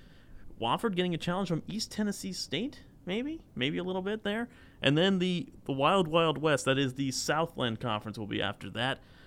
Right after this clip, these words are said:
uh, with the swac being the last conference we preview this year. So we will get to all of those. Keep listening out. Follow us on Twitter at F Ball Game Plan and at David underscore Hassagen for all of your F C S,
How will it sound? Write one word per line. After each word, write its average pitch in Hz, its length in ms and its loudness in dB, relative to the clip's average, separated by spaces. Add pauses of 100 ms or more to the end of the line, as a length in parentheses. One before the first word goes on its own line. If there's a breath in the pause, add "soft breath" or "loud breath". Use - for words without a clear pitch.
(120)
uh, 107 240 0
with 110 140 -6
the 113 140 0
swac 127 560 -4 (380 loud breath)
being 120 200 4
the 110 80 0
last 120 220 0
conference 110 320 0
we 120 100 -2
preview 110 520 -2
this 98 280 -10
year. 101 240 -4 (240 loud breath)
So - 160 -4
we 110 160 -2
will 117 180 -2
get 117 200 -2
to 110 220 -8
all 160 260 2
of 147 100 -2
those. 156 360 4
Keep 175 300 -6
listening 156 360 0
out. 147 320 -2
Follow 160 240 2
us 156 100 0
on 143 140 0
Twitter 147 380 2
at 135 220 -2
F 131 200 0
Ball 131 160 4
Game 123 260 0
Plan 123 240 0
and 110 180 -2
at 120 300 -4
David 120 260 0
underscore 113 440 -2
Hassagen 101 540 -2 (340 loud breath)
for - 180 -4
all 123 320 4
of 117 100 -2
your 110 180 -2
F 117 180 0
C 117 220 -4
S, 117 240 0